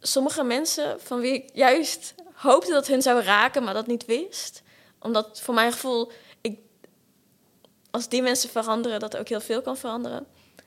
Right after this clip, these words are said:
Als ik zie dat bij zulke mensen raakt, dan denk ik, "Oh, dat is een stap.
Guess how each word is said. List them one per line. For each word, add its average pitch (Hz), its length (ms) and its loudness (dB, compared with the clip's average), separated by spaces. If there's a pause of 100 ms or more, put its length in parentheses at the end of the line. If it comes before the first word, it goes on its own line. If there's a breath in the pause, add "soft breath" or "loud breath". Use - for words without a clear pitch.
(300 soft breath)
Als 226 160 -4
ik 226 80 -4
zie 254 120 -2
dat 240 140 0 (300)
bij 240 120 0
zulke 247 300 2
mensen 240 300 0
raakt, - 560 -6 (360 soft breath)
dan 233 100 -2
denk 262 140 4
ik, 277 140 0
"Oh, 262 80 8
dat 254 120 4
is - 80 -2
een 254 60 0
stap. 202 480 0